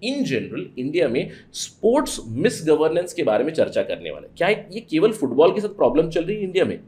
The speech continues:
या फिर कोई दूसरे sport भी है? आपको याद होगा कुछ सालों पहले बीसीसीआई को क्लीन अप करने के लिए, बीसीसीआई की governance को क्लीन अप करने के लिए Supreme Court ने एक committee of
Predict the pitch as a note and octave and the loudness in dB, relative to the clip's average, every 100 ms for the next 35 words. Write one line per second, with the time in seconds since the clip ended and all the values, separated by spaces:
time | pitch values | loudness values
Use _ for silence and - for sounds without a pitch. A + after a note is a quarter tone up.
0 | - _ _ C#3+ F#3 G3+ - - C#3+ B2+ | -20 _ _ 2 2 2 -2 -6 -4 -2
1 | A#2+ C3+ D3 - C#3+ C#3+ C3+ C3 G2 - | -4 -2 -2 0 0 0 -2 -2 -2 -2
2 | - A2+ A#2+ B2+ B2+ A2 E3 - - - | -4 0 4 6 6 4 2 0 -14 -6
3 | G#3 - C3+ A2+ A#2 A2 D3 - A#2 C#3 | -6 0 2 2 2 2 0 -4 -12 -8
4 | E3 F#3+ E3 F#3+ A3 A3 G#3+ D#3+ D#3+ D#3+ | -6 -4 -2 4 6 4 0 2 2 2
5 | B2 A#2 A#2 C3 C#3 B2 C3 D3+ E3 E3 | 0 0 -2 -2 -2 -2 -4 -4 -2 0
6 | D#3+ C3 A#2+ C#3+ F3 G3 F3+ C3+ C3 B2 | 0 2 4 6 4 0 -2 -2 -2 0
7 | B2 A#2 B2 C3+ C#3+ - C3+ C#3 C3 B2+ | 0 0 -2 -6 -6 -10 -10 -4 -4 -2
8 | C#3 C#3 A2+ A2+ C#3 | -6 -4 -6 -4 -4